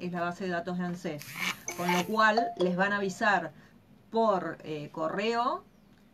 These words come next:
o por el teléfono, por un mensaje de teléfono, a dónde tienen que ir a buscar la tarjeta.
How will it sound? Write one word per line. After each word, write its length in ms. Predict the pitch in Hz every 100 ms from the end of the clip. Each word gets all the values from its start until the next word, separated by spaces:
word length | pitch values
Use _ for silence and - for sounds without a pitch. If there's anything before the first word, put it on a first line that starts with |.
| -
o 320 | 220 226 190 -
por 180 | 170
el 140 | 160 151
teléfono, 540 | 170 214 220 190 170
por 160 | 156 165
un 100 | 190
mensaje 460 | 180 175 190 202
de 100 | 180
teléfono, 800 | 165 196 220 - 214 208 233 339 - - - -
a 120 | 196
dónde 280 | 220 226 226
tienen 240 | 196 190
que 80 | 185
ir 60 | 185
a 40 |
buscar 240 | 175 180 175
la 100 | 170
tarjeta. 580 | 156 - 147 143 147